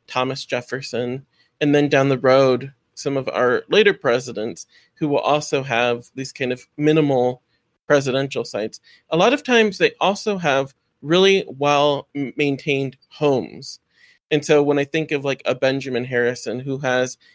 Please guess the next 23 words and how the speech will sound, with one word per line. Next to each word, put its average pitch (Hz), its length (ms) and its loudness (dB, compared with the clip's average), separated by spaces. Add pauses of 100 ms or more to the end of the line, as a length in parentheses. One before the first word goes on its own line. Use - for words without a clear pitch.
(120)
maybe 196 320 4
the 156 340 2
most 147 380 2
neglected 135 640 -2
birthplace 151 580 -4
of - 160 -10 (140)
any, 139 400 -2 (320)
where 143 140 2
it's 143 120 -14
one 147 420 0
side 139 480 0
of 135 200 -4
a 139 80 -4
historical 135 560 -2
marker, 165 540 -2 (520)
it's 196 380 0 (180)
also 339 320 2
stands 165 360 0
to 151 100 -6
reason 151 320 -2
that 156 80 0
he 185 220 -6
has 160 340 0